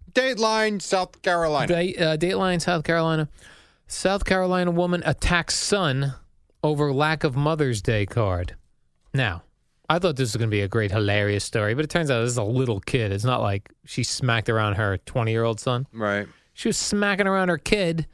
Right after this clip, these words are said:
Speaker 1: How old's the kid?
Speaker 2: They don't say in it. It says a little boy, though.
Speaker 1: Oh, that's
Speaker 2: She was smacking him around because he made a card for the grandmother, not her. Well, maybe this is why you don't get a Mother's Day card, 'cause
Speaker 1: Dummy.
Speaker 2: you're the worst.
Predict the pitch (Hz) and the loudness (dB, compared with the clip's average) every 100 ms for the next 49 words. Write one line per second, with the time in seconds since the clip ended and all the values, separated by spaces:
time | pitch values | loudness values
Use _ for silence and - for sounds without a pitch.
0 | _ - 143 151 143 120 123 - 135 139 | _ -4 0 0 -2 -4 -12 -6 -4 0
1 | 170 214 196 - 185 175 170 170 131 - | 0 2 0 0 0 2 2 0 0 0
2 | 143 117 120 113 110 120 104 101 123 110 | 0 2 2 2 2 0 -2 0 0 2
3 | 95 92 90 101 - 127 110 85 82 87 | 0 0 -2 -4 -4 -2 0 2 0 0
4 | 151 139 - 190 185 185 165 165 175 156 | 0 0 0 0 2 2 2 2 2 0
5 | 135 - 135 123 - - - 170 160 139 | 0 0 0 0 -6 -14 -4 0 2 2
6 | 123 117 - 139 131 120 - 113 110 123 | 0 -2 0 0 0 -2 -4 -2 -2 0
7 | 135 151 127 101 90 98 110 _ _ _ | 0 0 0 -2 -2 -4 -4 _ _ _
8 | _ _ _ _ - 113 107 104 - 151 | _ _ _ _ -4 0 0 -2 -2 -2
9 | 101 - _ _ _ _ - - _ - | -2 -6 _ _ _ _ -20 -20 _ -2
10 | 185 139 175 196 175 180 165 165 170 156 | 0 2 0 0 0 0 0 0 2 2
11 | 160 147 196 185 139 113 110 120 110 110 | 0 2 0 2 2 2 0 0 0 0
12 | 113 98 98 _ 92 110 107 107 139 127 | 2 2 -2 _ -6 -2 0 0 2 0
13 | 127 151 156 110 - - - | 0 0 0 -2 -2 -8 -12